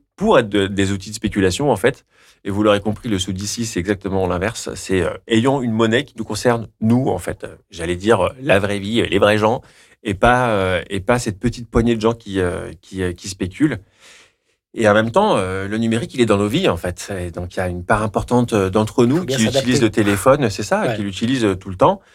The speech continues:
Speaker 1: Euh, parfois, euh, tout passe par le téléphone. C'est aussi ça, moi, que j'utilise comme, euh, comme ordinateur, euh, comme moyen de
Speaker 2: Mm.
Speaker 1: communication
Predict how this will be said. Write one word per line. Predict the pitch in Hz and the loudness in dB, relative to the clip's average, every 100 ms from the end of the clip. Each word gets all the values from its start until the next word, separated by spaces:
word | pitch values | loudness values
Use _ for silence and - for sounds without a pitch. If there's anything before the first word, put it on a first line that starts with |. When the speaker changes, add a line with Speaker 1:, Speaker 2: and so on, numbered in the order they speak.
| _ _ - | _ _ -2
Speaker 1:
Euh, | 92 90 90 87 | 2 2 0 -2
parfois, | - 92 - 147 120 | -4 -4 2 2 2
euh, | 92 92 98 98 | -2 -6 -12 -10
tout | 160 | -2
passe | 143 135 | 0 0
par | - | -2
le | 104 | -2
téléphone. | 104 95 120 170 | 0 2 0 0
C'est | - | -4
aussi | 85 - | -6 -4
ça, | - 110 | 0 2
moi, | 107 92 92 90 90 | 2 -2 -4 -4 -6
que | 95 | -6
j'utilise | 90 98 107 110 | -6 -2 -4 0
comme, | - 90 90 | 2 2 2
euh, | 82 80 - _ _ _ | -2 -4 -8 _ _ _
comme | - 90 | -2 0
ordinateur, | 87 92 101 98 92 101 120 131 | 2 2 2 0 4 4 4 2
euh, | 107 90 | -2 -2
comme | 87 95 90 | -6 -8 -8
moyen | 90 95 104 | -4 -2 -2
de | 101 | -2
Speaker 2:
Mm. | |
Speaker 1:
communication | 104 98 92 92 156 | -2 -2 -2 -2 -4